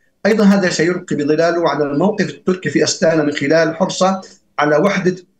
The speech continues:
التراب السوري، باعتبار أن الوحدة السورية شعباً وأرضاً هي من،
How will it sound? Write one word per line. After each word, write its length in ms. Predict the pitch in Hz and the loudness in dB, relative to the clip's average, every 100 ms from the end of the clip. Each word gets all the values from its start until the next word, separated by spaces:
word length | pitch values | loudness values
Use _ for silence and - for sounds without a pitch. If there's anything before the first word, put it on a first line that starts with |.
| - | -4
التراب 540 | 196 - 151 147 180 156 | -4 -4 0 2 2 0
السوري، 420 | - 185 175 170 | -2 0 0 2
باعتبار 640 | 156 - - 151 160 151 | -2 -2 0 2 2 0
أن 340 | 160 160 147 - - | 0 0 -2 -6 -10
الوحدة 240 | - 165 | -4 -2
السورية 720 | 156 - - 156 160 160 160 - _ | -2 -2 0 0 2 2 0 -8 _
شعباً 500 | - 147 156 160 165 | -4 0 2 2 0
وأرضاً 440 | 151 165 156 156 151 | 0 0 0 0 2
هي 360 | 156 151 151 | 2 2 0
من، 160 | 143 | -2